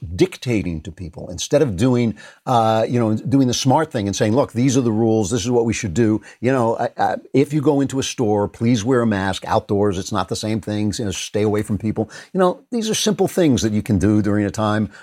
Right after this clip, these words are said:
when there is this disease going around. But he says our case fatality rate has continued to decline and is lower than the European Union. And by the way, this is really smart because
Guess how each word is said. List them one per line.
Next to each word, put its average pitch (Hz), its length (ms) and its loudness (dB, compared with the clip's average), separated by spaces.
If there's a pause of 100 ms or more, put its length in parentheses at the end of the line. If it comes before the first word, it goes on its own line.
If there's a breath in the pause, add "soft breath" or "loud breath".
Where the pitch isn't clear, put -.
(120 loud breath)
when 104 420 0
there 101 180 4
is 107 200 0
this 110 160 -2
disease 101 360 0
going 85 220 -4
around. 78 160 -6
But 73 140 -6
he 120 160 -4 (120)
says 147 360 2 (300 loud breath)
our 98 100 0
case - 340 -2
fatality 139 580 0
rate 71 220 -8 (200)
has 95 120 -10
continued 156 500 -2
to 147 80 -8
decline 104 600 0 (160 loud breath)
and 104 100 -2
is 104 140 -2
lower 147 300 4
than 127 160 0
the 120 60 2
European 117 380 0
Union. 98 300 2
And 113 100 -4
by 226 100 2
the 220 100 2
way, 170 100 4
this 196 220 -2
is 185 100 -4
really 110 360 0
smart 85 440 -4
because 98 340 -6